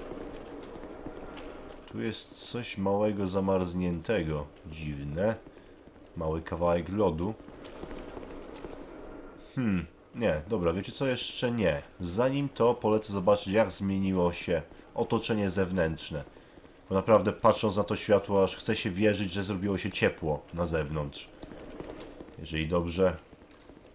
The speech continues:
e, rozszyfrowałem wiadomość od tego ducha, z którym rozmawialiśmy przed chwilą. Ej, tam by się nawet dało wejść pewnie. Jest tam jakaś wiadomość albo jakiś przedmiot? Bo jeżeli tak, to zaraz spróbuję wskoczyć. Ech.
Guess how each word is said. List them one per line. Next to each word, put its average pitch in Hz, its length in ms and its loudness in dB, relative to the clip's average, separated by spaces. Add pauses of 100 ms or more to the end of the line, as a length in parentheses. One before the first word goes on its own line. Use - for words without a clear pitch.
(160)
e, 85 240 2
rozszyfrowałem 101 800 2
wiadomość 92 760 2 (640)
od - 160 -8
tego 90 220 0
ducha, 90 320 0
z - 60 -8
którym 90 200 0
rozmawialiśmy 85 600 0
przed 80 160 -8
chwilą. 85 280 0 (1400)
Ej, 87 140 2
tam 98 160 -4
by 113 80 -10
się 135 100 -10
nawet 110 180 -4
dało 90 200 2
wejść 80 240 -2
pewnie. 76 300 -6 (720)
Jest 85 140 -8
tam 92 80 -2
jakaś 87 180 -6
wiadomość 95 460 2
albo 85 140 0
jakiś 87 160 -8
przedmiot? 107 440 -4 (100)
Bo 87 100 -6
jeżeli 87 240 -2
tak, - 200 2
to 101 100 -6
zaraz 95 180 0
spróbuję 98 320 -2
wskoczyć. 107 440 -6 (880)
Ech. 78 180 -2